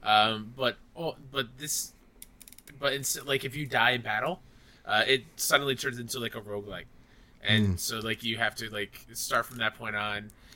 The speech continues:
Speaker 1: and pick up where your father or your mother ended as
Speaker 2: Okay.
Speaker 1: their son or daughter and, and continue their legacy that way. Um, that's, that's where my, my brain went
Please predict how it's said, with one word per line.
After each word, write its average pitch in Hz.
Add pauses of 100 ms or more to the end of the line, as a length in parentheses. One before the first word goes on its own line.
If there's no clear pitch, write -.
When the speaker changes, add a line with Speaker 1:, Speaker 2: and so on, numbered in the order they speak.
Speaker 1:
and 117
pick -
up 135
where 127
your 110
father 110
or 107
your 104
mother 98 (680)
ended 110 (380)
as 110
Speaker 2:
Okay. 101
Speaker 1:
their 104
son 110
or 98
daughter 95
and, 107 (100)
and 104
continue 113
their 101
legacy 101
that 95
way. 85 (640)
Um, 92 (320)
that's, 123
that's 139
where 139
my, 113
my 107
brain 104
went 95